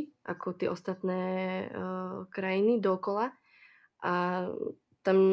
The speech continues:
môžeš akože chodiť, e, v kraťasoch, tam môžem to tak povedať, alebo, ale vidíš tie také pohrdavé pohľady. Tak už len preto sa radšej ideš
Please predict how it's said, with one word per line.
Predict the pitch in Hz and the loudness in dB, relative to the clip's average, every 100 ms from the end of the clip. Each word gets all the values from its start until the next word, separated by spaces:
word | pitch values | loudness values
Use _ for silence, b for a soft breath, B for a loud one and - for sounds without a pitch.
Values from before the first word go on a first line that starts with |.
| 190 | 6
môžeš | 196 196 185 - | 6 4 2 -2
akože | 160 - - 175 185 - | -4 -6 -10 -12 -14 -16
chodiť, | - - 175 160 165 | -8 -2 -2 -2 -6
e, | 160 160 165 | -8 -8 -10
v | _ _ - 78 - _ | _ _ -14 -14 -16 _
kraťasoch, | 170 165 165 175 - 226 233 - _ | -6 -6 -6 -8 -4 -4 -4 -12 _
tam | 170 110 | -12 -8
môžem | 165 170 170 | -8 -8 -10
to | |
tak | 170 165 | -12 -8
povedať, | 175 175 190 | -4 -4 -4
alebo, | 151 165 - - B B B B _ | -8 -8 -10 -12 B B B B _
ale | 180 185 185 - | 2 2 0 -6
vidíš | 190 196 185 - | -4 -4 -2 -4
tie | - 170 175 | 0 2 2
také | 170 165 - 175 175 175 175 175 _ _ _ | 0 -4 -4 -2 0 0 -4 -8 _ _ _
pohrdavé | 185 180 185 175 160 | -8 -4 -2 -2 -2
pohľady. | 170 170 165 160 165 _ _ - | -2 0 0 0 -6 _ _ -12
Tak | 180 | -4
už | 180 180 | 0 2
len | 180 | 2
preto | 180 175 165 | 2 2 -2
sa | - 170 160 156 | -4 -6 -4 -6
radšej | 165 170 | -6 -8
ideš | 175 165 | -6 -6